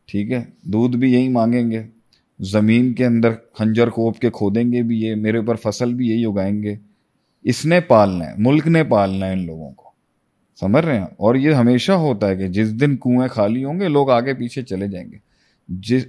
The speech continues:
लेकिन जो अशराफिया और जो टॉप मैनेजमेंट इसकी बैठी हुई है,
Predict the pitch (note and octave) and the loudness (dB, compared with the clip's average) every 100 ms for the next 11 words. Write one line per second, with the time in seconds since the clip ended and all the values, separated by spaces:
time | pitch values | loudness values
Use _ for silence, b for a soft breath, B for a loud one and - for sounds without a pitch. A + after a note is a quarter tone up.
0 | A2 G2 G#2+ A2+ F3 E3+ D3+ E3+ C3 A#2+ | -6 0 2 2 2 0 4 4 4 4
1 | G#2+ A2 - C#3+ E3 D#3+ C#3 D3 - A2 | 4 4 -2 -2 0 0 -2 -2 2 2
2 | B2+ A#2+ A#2 B2 B2+ C3+ A#2+ - C#3 A2+ | 2 0 0 -2 -4 -4 -6 -8 -8 -6
3 | F#2 F2 F3 F3 G2+ C#2+ | -6 -6 -6 -4 -4 -6